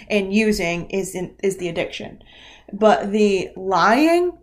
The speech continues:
like, those are conscious choices. Like, I look at you and I ask you a question and you look at me and you, you decide in that moment to not tell me the truth. The, every time that's a conscious decision,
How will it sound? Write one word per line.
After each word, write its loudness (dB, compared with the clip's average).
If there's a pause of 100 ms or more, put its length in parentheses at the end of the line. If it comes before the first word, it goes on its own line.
like, 0
those 6
are 6
conscious 0
choices. -8 (240)
Like, 2
I 6
look 0
at 2
you -2
and 2
I 4
ask 0
you -4
a -8
question -2
and -4
you 0
look 2
at 0
me 0
and 2
you, 0 (100)
you -2
decide 2
in -4
that 0
moment 2
to -4
not -2
tell -10
me -8
the -10
truth. -10 (380)
The, 4
every 4
time 0
that's -2
a -10
conscious -10
decision, -6